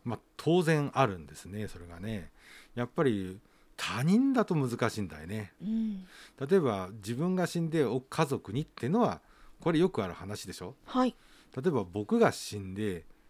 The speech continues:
Speaker 1: 桜井さんにお金が渡るようにってどういう関係なんだみたいなさ。
Speaker 2: そうですね。
Speaker 1: <laughs> どういうか-、おかしいでしょ？それってなんか怪しい匂いがするでしょ？
Speaker 2: そうですね。
Speaker 1: 犯罪の匂いというか。
Speaker 2: そうですよね。
Speaker 1: うん。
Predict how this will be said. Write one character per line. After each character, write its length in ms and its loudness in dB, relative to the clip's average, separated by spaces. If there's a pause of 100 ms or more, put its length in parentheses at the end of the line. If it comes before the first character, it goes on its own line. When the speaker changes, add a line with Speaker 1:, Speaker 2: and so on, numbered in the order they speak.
(240)
Speaker 1:
桜 460 0
井 60 0
さ 140 -6
ん 100 -8
に 80 -12
お 120 -14
金 240 -4
が 120 -2
渡 300 -4
る 60 -2
よ 140 0
う 40 -8
に 100 -12
っ 20 -14
て 300 -20 (500)
ど 200 4
う 40 4
い 80 4
う 80 2
関 240 -2
係 200 0
な 100 2
ん 60 -2
だ 80 -2
み 80 -6
た 80 -8
い 20 -10
な 60 -14
さ。 120 -14 (220)
Speaker 2:
そ 320 -4
う 40 4
で 200 8
す 60 0
ね。 40 0
Speaker 1:
<laughs> 0 -
ど 80 2
う 20 2
い 300 2
う 20 6
か-、 60 -4 (520)
お 40 2
か 140 6
し 100 0
い 60 4
で 80 0
し 100 -12
ょ？ 140 -14 (160)
そ 180 2
れ 100 10
っ 20 4
て 320 4
な 280 4
ん 100 -2
か 160 0
怪 260 6
し 260 2
い 40 4
匂 220 6
い 100 4
が 80 2
す 120 -4
る 60 0
で 60 -8
し 40 -14
ょ？ 160 -14 (120)
Speaker 2:
そ 160 -12
う 20 -10
で 0 -
す 20 -6
ね。 120 6
Speaker 1:
犯 100 6
罪 240 6
の 160 4
匂 220 6
い 40 2
と 100 2
い 140 -2
う 20 -12
か。 200 -6
Speaker 2:
そ 300 2
う 40 4
で 120 6
す 180 -4
よ 140 0
ね。 240 2
Speaker 1:
う 40 2
ん。 340 -2